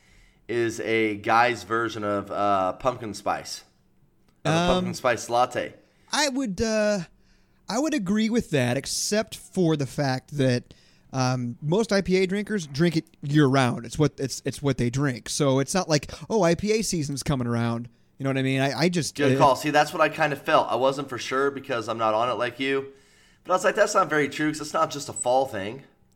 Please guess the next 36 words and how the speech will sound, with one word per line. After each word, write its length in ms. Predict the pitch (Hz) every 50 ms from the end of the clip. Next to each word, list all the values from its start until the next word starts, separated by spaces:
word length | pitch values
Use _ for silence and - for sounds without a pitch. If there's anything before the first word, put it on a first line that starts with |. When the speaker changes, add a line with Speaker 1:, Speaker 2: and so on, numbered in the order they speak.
| _ - - - - - -
Speaker 2:
Yeah, 140 | 180 170 143
and 160 | 127 131 131
by, 160 | 147 147 143
by 240 | 143 160 143 143 143
no 180 | 151 160 156 143
means. 300 | 147 151 147 127 117 131
It's 100 | 123 156
not 160 | 151 147 143
like, 220 | 143 135 131 - -
"Oh, 320 | 151 160 175 175 175 170
it's, 180 | 147 131 - -
it's, 220 | 156 135 - -
it's 200 | - 151 131 -
hoodie 280 | 131 143 175 180 185 175
weather 340 | 151 143 135 135 135 127 127
and 80 | 123
I 120 | 135 147 139
P 300 | - - 143 131 131 160
A 100 | 170 151
weather." 360 | 127 117 113 113 120 117 117
No, 300 | 123 139 147 147 135 120
it's, 220 | 123 123 - - -
that's 220 | 147 180 - -
Oktoberfest 960 | 139 120 - - - 160 170 202 156 143 131 - - - 101 92 - - - - _ _ _ _ _ _ -
weather, 440 | 135 123 120 117 107 107 104 101 92
and, 320 | 120 135 123 120 120 123
uh, 200 | 120 117 117 120 - - - -
the 80 | - 135
stouts 440 | - - - 165 175 185 165 - 156
are 60 | 143
coming 280 | - - 139 127 117 117
along 460 | 117 117 117 110 95 85 80 - _ _ _ _
and 160 | - 123 117 110
stuff. 320 | - - - - 110 -
So, 160 | - 110 127
Speaker 1:
Oh, 240 | 131 120 117 113